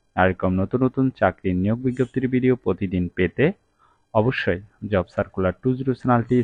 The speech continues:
সাবস্ক্রাইব করে রাখুন। তাহলে কথা না বাড়িয়ে চলে যাচ্ছি মূল আলোচনায়। জেনারেল ফার্মাসিউটিক্যালস লিমিটেড যে নিয়োগ বিজ্ঞপ্তি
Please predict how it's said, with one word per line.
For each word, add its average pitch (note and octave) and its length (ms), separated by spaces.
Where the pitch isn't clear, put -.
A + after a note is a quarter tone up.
সাবস্ক্রাইব F#2 520
করে F#2 160
রাখুন। E2+ 260
তাহলে F2+ 240
কথা F#2 240
না B2+ 120
বাড়িয়ে B2 340
চলে F#2 200
যাচ্ছি F2 340
মূল G2+ 260
আলোচনায়। F2+ 480
জেনারেল C#3 600
ফার্মাসিউটিক্যালস A#2+ 840
লিমিটেড G#2 440
যে G2+ 100
নিয়োগ F#2+ 300
বিজ্ঞপ্তি F#2+ 360